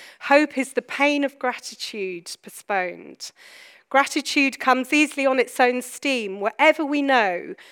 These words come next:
that someone has given us a real gift. Don't worry trying to read the rest of it.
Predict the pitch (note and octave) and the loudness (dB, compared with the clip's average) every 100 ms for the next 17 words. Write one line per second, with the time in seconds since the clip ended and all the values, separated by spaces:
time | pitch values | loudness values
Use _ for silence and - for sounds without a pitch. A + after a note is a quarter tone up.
0 | _ - B3 - B3 A3+ G#3 G3 G3 F#3+ | _ -4 -4 0 0 2 -2 -2 -6 -12
1 | - G#3+ - A3+ G3 F#3 F3+ - - F#3+ | -12 -12 -4 -4 -4 -8 -10 -14 -8 -8
2 | G3 G3+ F3+ E3+ - - - - - - | -6 -4 -4 -6 -12 -14 -20 -20 -18 -18
3 | _ _ G3 F#3+ F#3 F3+ F3 - - F#3 | _ _ -12 -10 -10 -10 -12 -14 -12 -10
4 | F#3 F3+ F3 F3 F3 F3+ - - E3+ A2 | -12 -14 -14 -14 -16 -16 -20 -20 -16 -14
5 | - - - | -14 -14 -16